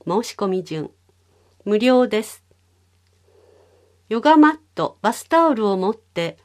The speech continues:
動きやすい服装で参加してください。申し込み、五月十日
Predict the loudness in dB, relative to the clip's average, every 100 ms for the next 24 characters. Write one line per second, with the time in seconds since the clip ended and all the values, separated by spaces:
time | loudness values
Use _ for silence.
0 | _ -4 -2 0 2 0 0 -2 -2 -4
1 | -8 -8 -4 -2 0 -2 -2 -6 -8 -6
2 | -6 -10 -10 -8 -6 -8 -6 -8 -10 _
3 | _ _ _ _ _ _ _ _ _ _
4 | _ _ _ _ _ _ _ _ _ 0
5 | 0 0 -4 -8 -4 -2 -2 -4 _ _
6 | _ _ _ _ _ _ _ _ -6 -2
7 | 0 -2 -4 -8 -4 -4 -6 -4 -4